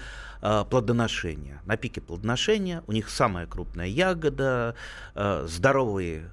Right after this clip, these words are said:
хорошие кусты. Естественно, когда вы закладываете плантацию, вы, э, закладываете туда и удобрения, органические, минеральные.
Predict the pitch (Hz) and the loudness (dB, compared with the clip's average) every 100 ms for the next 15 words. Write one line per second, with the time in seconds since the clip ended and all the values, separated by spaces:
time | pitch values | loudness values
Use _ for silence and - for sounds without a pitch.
0 | - - 113 87 - 80 - 139 - - | -6 2 2 2 -4 -6 -2 -2 -2 0
1 | 190 202 202 113 127 147 - 95 - 110 | 2 2 -2 -2 0 0 0 -4 -2 0
2 | 101 107 92 95 104 92 85 85 - - | 2 2 2 0 0 0 0 -4 -6 -2
3 | 104 104 123 - - 80 85 85 76 76 | 0 2 0 -2 -10 -8 -4 -4 -4 -8
4 | - - - - - 87 87 80 73 82 | -10 -12 -12 -10 -4 0 0 0 -2 -2
5 | 73 76 82 85 - 127 104 90 90 - | -2 -4 -2 0 2 4 2 0 -6 -8
6 | - 92 90 85 69 80 95 80 76 76 | -8 -4 -2 -2 -2 -2 0 0 -4 -6
7 | 55 98 113 110 151 170 160 143 131 117 | -6 2 4 6 4 4 2 -2 -4 -6
8 | 90 87 98 156 156 - - 80 85 87 | -8 -2 2 2 0 -4 -6 -4 -2 2
9 | 120 151 135 85 73 | 4 4 2 -4 -8